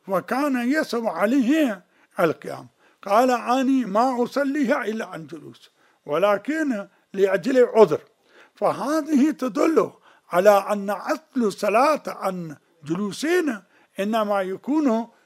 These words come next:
لعذر، وليس هذا مطلقًا. ورواية ثانية من هذا الباب، وهي رواه صدوق قدس سره هذا بسنده إلى سهل بن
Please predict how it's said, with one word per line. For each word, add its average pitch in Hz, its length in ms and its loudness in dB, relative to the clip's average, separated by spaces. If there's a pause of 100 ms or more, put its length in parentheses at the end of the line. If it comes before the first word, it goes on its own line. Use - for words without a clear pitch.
(100)
لعذر، 180 480 6 (420)
وليس 226 480 0 (720)
هذا 208 640 2
مطلقًا. 165 720 2 (1400)
ورواية 269 640 6
ثانية 277 560 8
من 220 200 4
هذا 185 300 2
الباب، 170 360 0 (440)
وهي 233 420 4
رواه 262 360 4
صدوق 254 580 -4
قدس 220 360 -10
سره 226 600 0 (340)
هذا 214 340 2
بسنده 220 920 0
إلى 180 240 0
سهل 202 420 -2
بن 214 380 0